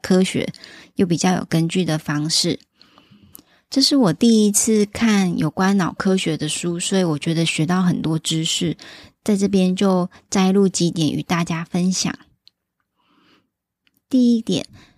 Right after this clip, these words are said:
为什么和小朋友沟通的时候，我们需要先连接小朋友的情感呢？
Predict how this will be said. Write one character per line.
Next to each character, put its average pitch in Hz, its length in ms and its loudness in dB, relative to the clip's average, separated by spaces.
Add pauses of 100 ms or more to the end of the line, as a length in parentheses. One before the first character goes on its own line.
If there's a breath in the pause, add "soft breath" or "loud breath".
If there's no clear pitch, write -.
(420 soft breath)
为 311 100 0
什 247 220 2
么 170 160 0
和 226 340 0
小 165 200 -2
朋 180 100 0
友 190 220 2
沟 180 200 -2
通 180 240 0
的 170 140 0
时 - 220 -4
候， 208 320 0
我 - 80 -2
们 151 180 0
需 - 160 -6
要 185 180 0
先 190 380 0
连 165 260 0
接 160 240 -4
小 160 200 -4
朋 170 100 -2
友 175 140 0
的 156 120 -2
情 160 320 -2
感 151 300 -2
呢？ 147 240 0